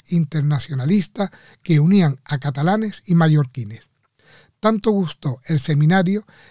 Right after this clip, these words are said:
que tres meses más tarde, con gran esfuerzo, pudieron intercambiar con El Obrero, que en su propio lema se acreditaba de violento. Decía así: "Órgano de los que ganan el pan con el sudor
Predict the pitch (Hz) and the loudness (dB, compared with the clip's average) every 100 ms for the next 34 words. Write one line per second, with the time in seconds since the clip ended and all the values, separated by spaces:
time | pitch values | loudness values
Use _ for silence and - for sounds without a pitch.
0 | _ 185 160 214 202 160 131 143 165 180 | _ -4 0 2 4 2 0 -2 0 -2
1 | - 180 175 196 - _ _ 156 143 151 | -2 -2 -2 -6 -12 _ _ 0 0 2
2 | 220 175 127 - 208 - 190 - _ - | 0 0 -2 -2 -2 -2 -10 -10 _ -4
3 | 160 165 220 170 151 143 127 143 123 127 | -2 2 2 2 2 0 -2 -8 -8 -10
4 | 120 131 208 214 _ _ _ _ 185 196 | -6 -2 -2 -2 _ _ _ _ 0 2
5 | 190 139 139 147 113 _ _ _ _ _ | 2 0 2 0 -2 _ _ _ _ _
6 | _ _ _ - 185 151 - 165 - 156 | _ _ _ -2 0 0 0 0 0 -2
7 | 131 233 208 156 156 190 175 175 _ _ | 0 -2 0 0 2 2 0 -4 _ _
8 | _ - 185 156 151 147 131 196 208 170 | _ -2 -2 0 2 2 2 0 2 2
9 | 165 143 131 117 - - _ _ _ _ | 2 2 0 -4 -10 -20 _ _ _ _
10 | _ 147 156 - 190 131 120 _ _ _ | _ -4 -2 0 0 0 -8 _ _ _
11 | _ _ - 214 156 123 104 _ _ _ | _ _ 2 2 2 -6 -12 _ _ _
12 | _ _ 151 160 160 135 - 156 185 185 | _ _ -4 0 2 0 -2 2 2 4
13 | 156 147 139 127 208 214 - 170 156 127 | 4 2 0 0 -2 -2 -2 0 0 -2
14 | 156 165 185 | -2 -2 -2